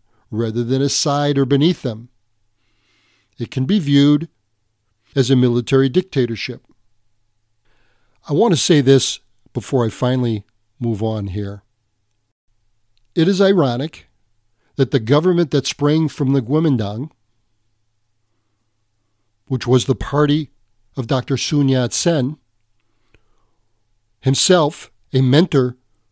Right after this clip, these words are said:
to Chiang Kai-shek, came to be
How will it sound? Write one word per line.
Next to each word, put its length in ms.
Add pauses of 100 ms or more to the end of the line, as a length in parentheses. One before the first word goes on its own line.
(140)
to 120
Chiang 260
Kai-shek, 680 (1200)
came 340 (1120)
to 80
be 480